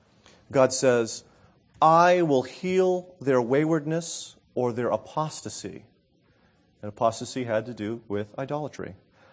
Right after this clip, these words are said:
Basically, "I will heal them of their idolatry and love them freely, for my anger has turned away from them." And so, if you are someone who trusts in Christ to deliver you from your sins, uh,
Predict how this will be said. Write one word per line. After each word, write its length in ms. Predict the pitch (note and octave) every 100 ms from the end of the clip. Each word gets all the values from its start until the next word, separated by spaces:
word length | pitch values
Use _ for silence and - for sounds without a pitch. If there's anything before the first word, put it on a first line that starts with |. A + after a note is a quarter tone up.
| - _ _
Basically, 420 | A#2+ - C#3 D3+
"I 100 | -
will 120 | A#2+ A#2
heal 220 | F3 F3
them 180 | E3+ D3
of 160 | C3
their 300 | C3 C3+ -
idolatry 720 | B2 A#2+ B2 B2 - G2 F2 E2+ _ _ _ _ _ _
and 200 | - A#2
love 240 | A2+ C3+ B2+
them 140 | B2+
freely, 560 | - B2 A#2+ F#2+ E2+ F#2+ _ _ _
for 200 | - A#2
my 180 | A2+ -
anger 320 | B2+ C3 C#3
has 180 | A2+ G#2+
turned 300 | - A#2+ A2
away 440 | G2+ G#2+ A2 A2 -
from 240 | - G#2 F#2+
them." 240 | F#2 D#2+ D#2+ _ _ _ _ _ _ _ _ _ _ _ _
And 120 | B2+
so, 280 | A#2 C#3 C3 - -
if 180 | C3+
you 120 | F#3 G3
are 100 | E3+
someone 600 | - F3+ E3+ D#3 D3 C#3+ -
who 180 | - D3
trusts 440 | C3+ F#3+ F#3+ - -
in 120 | D3+
Christ 460 | - D#3 E3 E3
to 80 | -
deliver 360 | C3 A#2+ D#3+ D#3+
you 160 | F3
from 240 | D#3+ D3 C3
your 120 | A2+
sins, 480 | - - F3 F3 E3+ - D#3+
uh, 220 | B2 A#2+